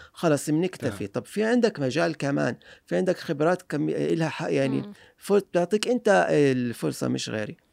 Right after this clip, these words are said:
Speaker 2: والله.
Speaker 3: مم.
Speaker 1: فهذه
Speaker 3: طب أنا
Speaker 1: النقطة.
Speaker 3: أك-، أكتر من حدا على فكرة سألني في، يعني، أوقات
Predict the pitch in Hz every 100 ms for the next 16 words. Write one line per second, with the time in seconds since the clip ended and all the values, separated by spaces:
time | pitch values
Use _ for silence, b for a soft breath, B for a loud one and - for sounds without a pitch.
0 | - B B B 117 139 156 185 190 180
1 | - - 320 427 359 269 247 240 220 -
2 | - - - - 440 240 - 247 233 196
3 | - - 214 214 226 220 - 196 190 180
4 | 160 175 185 - 208